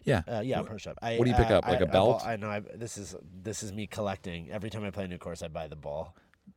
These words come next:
Speaker 1: The golf ball. And do you have a
Speaker 2: No, but I don't
Speaker 1: display
Speaker 2: buy
Speaker 1: case?
Speaker 2: anything else. Yeah, I have a display case.
Speaker 1: Really? Oh, I'd love to see this.
Speaker 2: Yeah, yeah.
Speaker 1: Will you take a picture and send it to me?
Speaker 2: Uh, I have, it's on my Instagram.
Speaker 1: I wanna che-, okay, I'll check it out.
Speaker 2: I feel like I,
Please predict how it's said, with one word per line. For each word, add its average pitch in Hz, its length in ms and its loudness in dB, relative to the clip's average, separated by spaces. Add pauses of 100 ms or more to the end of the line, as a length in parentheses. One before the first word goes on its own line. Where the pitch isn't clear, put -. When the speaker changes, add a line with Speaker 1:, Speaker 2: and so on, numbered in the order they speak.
Speaker 1:
The 117 140 6
golf 104 240 8
ball. - 200 -2 (360)
And 110 100 4
do 117 60 4
you 113 100 12
have 107 140 10
a 104 80 12
Speaker 2:
No, 143 100 6
but 120 100 6
I 135 60 6
don't 139 80 4
Speaker 1:
display 104 120 8
Speaker 2:
buy 117 80 4
Speaker 1:
case? 131 220 4
Speaker 2:
anything 98 160 -6
else. 95 380 -8
Yeah, 85 120 -6
I 76 40 -4
have 76 80 -8
a 69 40 -16
display - 280 -16
case. - 400 -12
Speaker 1:
Really? 131 480 10 (540)
Oh, 117 60 10
I'd 131 120 8
love 160 120 8
to 156 60 4
see 139 200 4
this. - 360 0
Speaker 2:
Yeah, 98 120 -6
yeah. - 140 -6
Speaker 1:
Will 139 80 4
you 143 60 4
take 151 120 6
a 135 40 0
picture 131 240 2
and 117 80 4
send 117 120 4
it 117 40 4
to 127 60 4
me? 147 140 4 (200)
Speaker 2:
Uh, - 120 -10
I 90 80 -6
have, 101 120 -4
it's 101 120 -6
on 113 100 0
my 104 80 -2
Instagram. 85 500 -6
Speaker 1:
I 95 60 4
wanna 101 140 6
che-, - 120 -2
okay, 95 180 4
I'll 82 100 6
check 87 180 2
it 87 60 6
out. 78 160 4 (640)
Speaker 2:
I 120 100 0
feel 156 160 6
like 151 180 8
I, 139 180 6